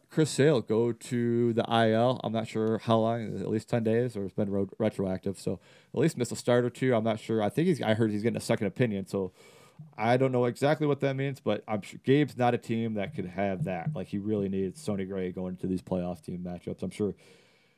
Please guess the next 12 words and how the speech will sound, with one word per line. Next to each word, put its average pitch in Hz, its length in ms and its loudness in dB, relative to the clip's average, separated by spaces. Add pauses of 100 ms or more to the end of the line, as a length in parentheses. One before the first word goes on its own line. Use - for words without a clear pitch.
(180)
he's - 160 -12
probably 165 260 2
a 143 40 2
little 127 440 2 (840)
nervous 107 360 -2
right 98 120 -4
now 95 240 -6
if - 100 -12
that's 107 240 0
an 104 60 -4
issue. 92 320 -8 (300)
Uh, 98 380 -4